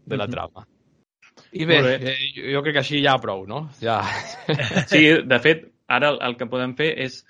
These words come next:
Speaker 2: començar a desgranar el, el gran gènere del terror en petits subgèneres, no? Comencem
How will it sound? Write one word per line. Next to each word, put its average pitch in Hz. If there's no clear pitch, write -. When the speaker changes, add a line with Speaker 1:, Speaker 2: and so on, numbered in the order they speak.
Speaker 2:
començar 117
a 143
desgranar 131
el, 107
el 123
gran 123
gènere 131
del 127
terror 131
en 117
petits 120
subgèneres, 127
no? 147
Comencem 123